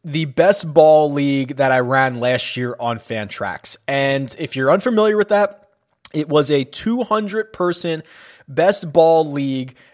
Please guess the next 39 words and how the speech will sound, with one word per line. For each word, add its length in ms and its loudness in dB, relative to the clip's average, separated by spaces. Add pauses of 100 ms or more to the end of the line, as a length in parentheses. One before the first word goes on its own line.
uh, 180 -2
where 100 -2
you 140 -4
drafted 500 0
at 80 0
the 60 -12
beginning 360 -4
of 80 -2
the 60 -8
year 400 -2
and 300 0
you 260 -8
earned 440 -2
points. 440 -4
You 80 -8
didn't 120 -4
have 80 2
to 100 -6
set 200 4
a 20 4
lineup 400 0
or 60 0
anything 200 -4
like 220 -2
that. 260 0 (320)
It 240 -2
was, 800 2
uh, 320 -4
it's 160 -2
really 180 4
fun. 380 2
I 100 4
like 400 2
the 140 0
idea. 320 2
I 80 2
love 260 0
the 80 -6
concept 800 -4